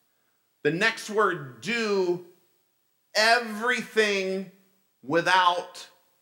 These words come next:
grumbling or arguing. Do everything without grumbling or arguing.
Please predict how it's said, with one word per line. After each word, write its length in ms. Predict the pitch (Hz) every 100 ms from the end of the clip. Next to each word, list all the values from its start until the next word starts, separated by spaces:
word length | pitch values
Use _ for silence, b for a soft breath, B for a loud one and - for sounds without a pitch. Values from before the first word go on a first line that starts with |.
| _ _ _ _ 135
grumbling 960 | 147 196 240 247 269 269 269 262 240 - _ _ _ _ _ _ _ _ -
or 480 | 185 180 175 175 - -
arguing. 920 | 160 160 160 135 151 143 131 127 120 - _ _ _ _ _ _ _ _ _ _ _ _ _ _ _ _ _ _ _ _ _ _ _ _ _ _ _ _ _ _ _ _
Do 280 | - 208 202 -
everything 920 | 214 247 247 269 254 - 233 226 214
without 580 | 190 185 170 170 156 156
grumbling 680 | 151 208 226 226 226 220 208
or 400 | 175 165 160 -
arguing. 880 | 170 165 160 151 147 139 127 120 123